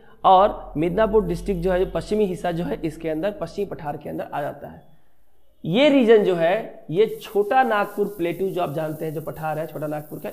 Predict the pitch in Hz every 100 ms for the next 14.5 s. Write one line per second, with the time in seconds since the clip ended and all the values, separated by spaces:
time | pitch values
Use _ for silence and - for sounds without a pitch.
0 | 160 156 185 - 147 139 165 160 185 -
1 | - - - - - 151 247 247 214 214
2 | 208 196 196 190 190 170 208 202 208 170
3 | 170 156 151 151 - - 170 233 247 -
4 | 208 233 233 214 220 - 165 170 202 196
5 | 139 135 - - _ _ - - 175 220
6 | 214 208 - 220 190 214 220 165 175 175
7 | 185 - 165 180 185 196 196 - 165 190
8 | 190 196 190 196 156 165 180 185 165 170
9 | 170 170 180 151 151 - - - 156 160
10 | 196 185 185 - - - - 190 214 190
11 | 165 170 175 160 139 196 202 233 240 -
12 | - - 185 190 - 165 175 175 160 151
13 | 147 - 247 254 - 147 131 202 180 151
14 | 139 131 139 - 117